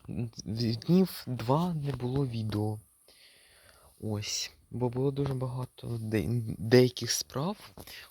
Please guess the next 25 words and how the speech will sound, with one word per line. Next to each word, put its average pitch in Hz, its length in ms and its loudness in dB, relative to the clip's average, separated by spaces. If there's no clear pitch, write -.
Хочу - 200 -8
зняти 131 360 -6
для 123 120 -8
вас 123 240 -8
такий - 320 -14
вечірній 120 480 -2
обхід - 400 -10
господарства, 131 800 -6
тому - 280 -16
приємного 120 420 -10
перегляду 107 540 -10
всім. - 220 -4
Бачите, 147 320 6
я 135 60 6
подрізав 135 600 0
троянди, 123 640 -2
щоб... - 320 -2
Це 131 80 0
десь 120 160 -2
в-, - 220 -4
чи - 220 0
позавчора 127 760 -2
я 147 80 -2
навіть 127 380 -4
зробив. 113 460 -6